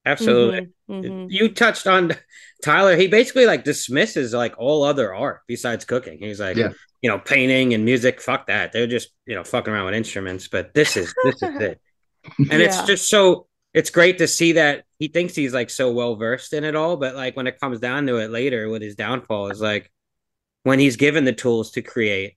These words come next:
Speaker 1: he doesn't, he knows nothing, when it finally
Speaker 2: Yeah.
Speaker 1: comes down to it. Like, he can
Speaker 3: And the
Speaker 1: own as many Paco Jets as he wants at his house,
Speaker 2: <laughs>
Speaker 1: which I love that part. Um, the Paco Jet has a role to play in this film. It's mentioned several times.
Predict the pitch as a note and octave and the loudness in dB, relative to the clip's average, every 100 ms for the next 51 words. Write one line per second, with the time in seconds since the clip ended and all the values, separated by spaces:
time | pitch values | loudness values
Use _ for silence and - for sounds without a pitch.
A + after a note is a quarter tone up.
0 | _ B2+ B2+ B2+ A2+ A2 A2+ A#2+ B2 A2 | _ -6 -2 -2 -4 -8 -8 -4 -2 -2
1 | G#2+ B2+ B2+ F#2 G2 G2 _ A2+ A2 G2+ | -2 -4 -4 -8 -8 -18 _ -6 -4 -2
2 | - G#2+ - F3 G2+ G2+ A2 G#2+ G2 G#2+ | -2 0 0 -2 -4 -6 -8 -10 -10 -4
3 | A#2+ F3+ - D3 D#3+ C#3+ C#3 C3 - C3+ | 0 2 4 4 4 4 0 -2 0 -2
4 | - C3 A2+ A#2 A2 A#2 G#2+ A2 B2 C#3+ | 0 0 2 0 -2 -4 -4 -4 -2 -4
5 | B2 G#2 - B2+ G3 - - - - D3 | -4 -6 -2 0 0 -4 -10 -10 -6 -2
6 | C#3 D3 C3+ E3+ C3+ A2+ - D3+ A#2+ - | 0 2 4 2 0 -4 -4 -4 -4 -6
7 | _ _ _ _ A#2 A2 G#2+ G#2 - - | _ _ _ _ -10 -8 -8 -10 -12 -10
8 | - C3 C3+ A#2 A#2+ A2+ _ - A2+ G#2 | -2 -2 0 0 0 -2 _ -10 -8 -6
9 | G#2 A2+ A#2+ A#2 A2 A2+ G#2 G2+ - - | -2 2 2 2 -2 -4 -4 -6 -12 -4
10 | A#2+ A2+ G2+ G#2+ - - A#2 A#2 A2+ A2+ | -2 0 -2 -8 -10 -8 -2 -2 0 -4
11 | G2 A2+ G#2 G2 A#2 G#2 G2+ - | -4 -2 -4 -4 -4 -4 -6 -12